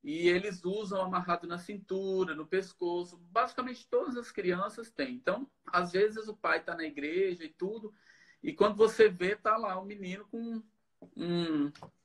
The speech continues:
um amuletinho amarrado na cintura, que é um saquinho de couro mesmo. E com essas coisas de, de, de, de trabalhos mesmo no Brasil, que a gente sabe que tem, que muita gente,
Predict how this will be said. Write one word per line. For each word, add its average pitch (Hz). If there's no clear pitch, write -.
um 147
amuletinho 160
amarrado 147
na 143
cintura, 156
que -
é 170
um 180
saquinho 180
de 180
couro 175
mesmo. 196
E -
com 440
essas 415
coisas 196
de, 180
de, 147
de, 151
de 147
trabalhos 156
mesmo 143
no 143
Brasil, 139
que 170
a 160
gente 160
sabe 151
que 190
tem, 151
que 143
muita 151
gente, 151